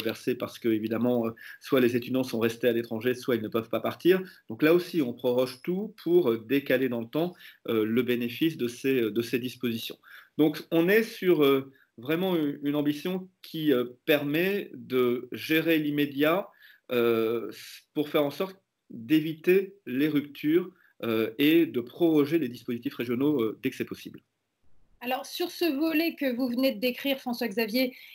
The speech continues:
Speaker 2: il y a vraiment ce côté, euh, euh, de, de l'État-providence qui est, euh, aux côtés des citoyens et qui essaye vraiment de les accompagner.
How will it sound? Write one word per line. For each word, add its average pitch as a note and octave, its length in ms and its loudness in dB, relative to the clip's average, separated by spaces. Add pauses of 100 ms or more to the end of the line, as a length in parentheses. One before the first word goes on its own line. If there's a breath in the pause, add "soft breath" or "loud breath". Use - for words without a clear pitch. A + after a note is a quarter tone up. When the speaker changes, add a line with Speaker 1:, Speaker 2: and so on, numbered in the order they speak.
Speaker 2:
il G#3 60 -4
y A#3 40 4
a A3 80 4
vraiment C4 300 2
ce C#4 140 -4
côté, B3+ 560 2
euh, G#3 100 2 (360 loud breath)
euh, G3 240 -2
de, G#3 340 2
de G3 120 0
l'État-providence A3 1080 0 (100)
qui A3 200 -2
est, A3 120 2
euh, A3 280 -4
aux A3 80 0
côtés A#3+ 260 2
des G#3+ 120 0
citoyens A#3 640 0
et B3+ 100 2
qui A#3+ 100 -4
essaye A3 300 0
vraiment A3 400 2
de G#3 100 2
les G3+ 220 0
accompagner. G#3+ 520 2